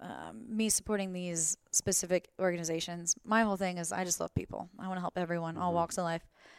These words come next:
Speaker 1: Um, and so right now, I mean, l-, literally two bylaws. <laughs> Uh, we have to financially support deserving nonprofits, um,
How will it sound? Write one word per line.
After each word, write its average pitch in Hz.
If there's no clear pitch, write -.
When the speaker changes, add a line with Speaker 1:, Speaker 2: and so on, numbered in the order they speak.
Speaker 1:
Um, 180
and 190
so 190
right 196
now, 190
I 180
mean, 185
l-, 196
literally 202
two 285
bylaws. 175
<laughs> 220
Uh, 202
we 196
have 185
to -
financially 190
support 196
deserving 185
nonprofits, 175
um, 170